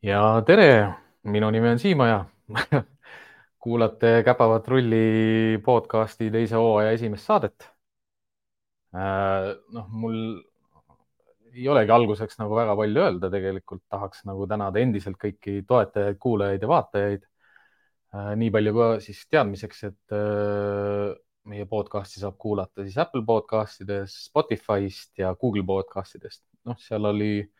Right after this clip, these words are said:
mingeid podcasti kanaleid on veel, aga järgi saate vaadata siis jah,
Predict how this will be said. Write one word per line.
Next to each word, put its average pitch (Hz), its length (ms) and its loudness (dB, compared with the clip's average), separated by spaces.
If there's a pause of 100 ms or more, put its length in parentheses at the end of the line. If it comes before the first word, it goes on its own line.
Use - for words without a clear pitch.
(720)
mingeid 101 600 -4
podcasti 98 640 -4
kanaleid 107 400 0
on 98 80 -2
veel, 104 300 2
aga 95 220 -6 (240)
järgi 104 360 2
saate 104 240 -4
vaadata 101 400 -4
siis 95 240 -12
jah, 107 200 -12